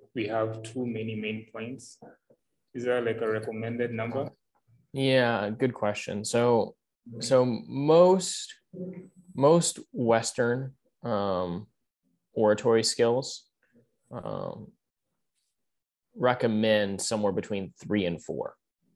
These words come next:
Speaker 2: Now, of course, that's, that's, that's Western, that's not African, that's not Asian. Um, that's based upon Plato, Aristotle, just the, the philosophers that have given the,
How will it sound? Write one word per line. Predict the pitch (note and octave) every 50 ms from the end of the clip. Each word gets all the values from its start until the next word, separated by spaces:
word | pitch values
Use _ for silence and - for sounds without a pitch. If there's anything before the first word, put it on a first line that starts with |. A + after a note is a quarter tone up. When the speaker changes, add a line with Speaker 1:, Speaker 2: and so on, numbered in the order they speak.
| _ _ _ _ _ _ _ _ _ _ _ _ _ _ _ _ _ _ _ _ _ _ _ _ _ _ _ _ _ _ -
Speaker 2:
Now, | A2+ A2+ A2+
of | A2 A2
course, | - B2 A2 G#2
that's, | G#2+ G2+ - - - -
that's, | - A2 G#2+ - - - - - - - - -
that's | - G#2+ G#2+ -
Western, | A2 G#2+ A2 G#2 - - - - G2 G2 F#2
that's | F#2 G#2 - -
not | A#2 - - - - -
African, | G#2+ A2 A2 - - A2 - A2 A2
that's | - - -
not | - - -
Asian. | - F#2 F#2 F#2+ F#2+ - E2+ E2+ E2+ - A2+ _ _ _ _ _ _ _ _ _ _ _ _ _ _ _ -
Um, | A2+ G#2 G#2 G2+ F#2 F2+ F#2+ - C#2+ - - B2 - _ -
that's | - G#2+ - -
based | - A#2 A2 - -
upon | - - - G2+ F#2+ G2 F#2 F2+ F#2 F2+ F2+ - - _ _ _ _ _ _ _ _ _ _ _ _ _ _
Plato, | - C3 B2+ A#2+ A#2 A2+ A2+ A2 A2 G#2+ G2+ F#2 - -
Aristotle, | G#2 G#2+ G#2 G2 - - - - G2+ G2+ G2+ G2 F#2+ F#2+ - - - B2 _ _ _ _ _ _ _ _ _ _ _ _ -
just | A#2 A2 - - -
the, | B2+ B2
the | A#2+ - - A#2+
philosophers | - - C3 A#2+ A#2 A#2 A#2 A2+ - - A#2 A2 G#2+
that | G#2+ G2+
have | G#2 G2 G2
given | G#2 G#2+ G2+ G2+ G2 G2 F#2
the, | F2 F2 E2 F#2 -